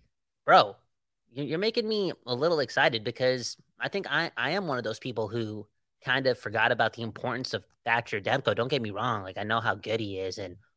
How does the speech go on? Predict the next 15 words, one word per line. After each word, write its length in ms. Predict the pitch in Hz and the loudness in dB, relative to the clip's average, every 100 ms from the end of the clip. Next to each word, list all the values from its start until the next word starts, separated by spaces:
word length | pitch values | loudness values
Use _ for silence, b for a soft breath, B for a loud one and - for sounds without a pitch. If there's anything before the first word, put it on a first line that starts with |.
| _ - | _ -4
what 120 | 117 | -2
he 80 | 110 | -2
can 160 | 101 | -6
do, 320 | - 123 107 | -2 0 0
but 300 | 92 104 98 - _ _ _ 110 | 0 -2 -2 -6 _ _ _ 0
man, 160 | 131 | 2
oh 80 | 139 | 2
man, 280 | 160 135 107 | 2 2 2
what 140 | 123 | 0
if 120 | 143 | 0
he 120 | - 151 | -2 -4
does 360 | 110 139 139 | 4 4 4
return 360 | 123 - 107 98 | 0 -2 -4 -6
to 120 | - | -12
form? 420 | 107 110 101 90 | -8 -4 -4 -6